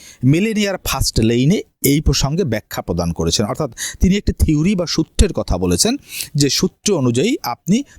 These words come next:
পাঁচ থেকে ছ বছরের মধ্যে চাইলে ধনী হতে পারেন। ইলন মাস্ক বলেন, বিল গেটস বলেন, এরা এই প্রক্রিয়ায় অল্প সময়ে কিন্তু ধনী হয়েছেন। এম জে ডিমার্কো বলছেন,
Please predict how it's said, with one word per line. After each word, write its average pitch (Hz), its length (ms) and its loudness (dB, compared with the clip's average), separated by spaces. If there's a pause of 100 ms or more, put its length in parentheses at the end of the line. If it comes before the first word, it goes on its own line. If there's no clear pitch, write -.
(100)
পাঁচ 120 240 -6
থেকে 147 220 0
ছ - 120 -4
বছরের 123 400 0
মধ্যে 160 200 -2
চাইলে 110 380 0
ধনী 139 340 -2
হতে 85 220 -2
পারেন। 85 260 -2 (280)
ইলন 170 320 2
মাস্ক 135 340 0
বলেন, 123 340 0
বিল 117 280 4
গেটস 123 280 0
বলেন, 107 300 0 (220)
এরা 139 280 0
এই 139 200 2
প্রক্রিয়ায় 180 460 2
অল্প 117 280 -2
সময়ে 113 400 -2
কিন্তু 160 380 -2 (280)
ধনী 110 260 4
হয়েছেন। 78 380 0 (1600)
এম 208 180 2
জে 233 120 2
ডিমার্কো 160 560 0
বলছেন, 98 420 0